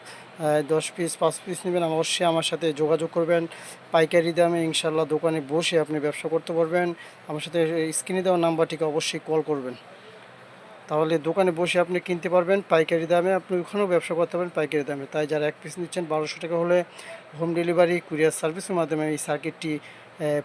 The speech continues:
পৌঁছে দিয়ে থাকি। তো অবশ্যই আমাকে অর্ডার করবেন। ভালো সাউন্ড, এ, সুন্দর সাউন্ড পেতে এই সার্কিটগুলো খুব মিষ্টি সাউন্ড, এ, দেখতেও সুন্দর।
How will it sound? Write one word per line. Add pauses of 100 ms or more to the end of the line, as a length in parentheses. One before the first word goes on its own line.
পৌঁছে
দিয়ে
থাকি। (580)
তো
অবশ্যই
আমাকে
অর্ডার
করবেন। (460)
ভালো
সাউন্ড, (580)
এ,
সুন্দর
সাউন্ড
পেতে
এই
সার্কিটগুলো (200)
খুব (140)
মিষ্টি
সাউন্ড,
এ,
দেখতেও
সুন্দর।